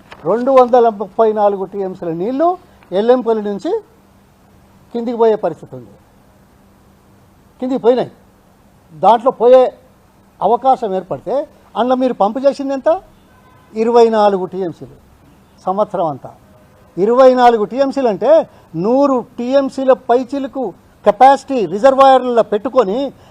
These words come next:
అది కనుక సగం కానీ పూర్తి కానీ నింపుకుంటే, దాని ద్వారా ఉండే ఈ ప్రాంతంలో ఉండే చెరువులు, కుంటలు నింపుకుంటే ఈరోజు మరింత పంట పడపోనా?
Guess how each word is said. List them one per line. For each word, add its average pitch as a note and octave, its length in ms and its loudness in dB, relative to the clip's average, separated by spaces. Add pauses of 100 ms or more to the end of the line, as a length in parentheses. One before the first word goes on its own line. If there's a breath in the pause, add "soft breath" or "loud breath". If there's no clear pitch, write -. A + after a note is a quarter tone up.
అది G3 200 2
కనుక C4 320 2
సగం A#3+ 340 0
కానీ C4 280 2
పూర్తి C4 380 -6
కానీ B3 260 2
నింపుకుంటే, A#3 880 2 (180 loud breath)
దాని A#3+ 300 4
ద్వారా B3+ 340 6
ఉండే B3+ 360 4
ఈ - 20 -4
ప్రాంతంలో B3 600 2
ఉండే A#3 200 2 (160)
చెరువులు, B3+ 240 -4
కుంటలు A#3+ 340 -4
నింపుకుంటే A#3+ 720 0 (180 loud breath)
ఈరోజు A#3 360 2
మరింత A3+ 320 0
పంట A#3 220 0
పడపోనా? G#3+ 580 -2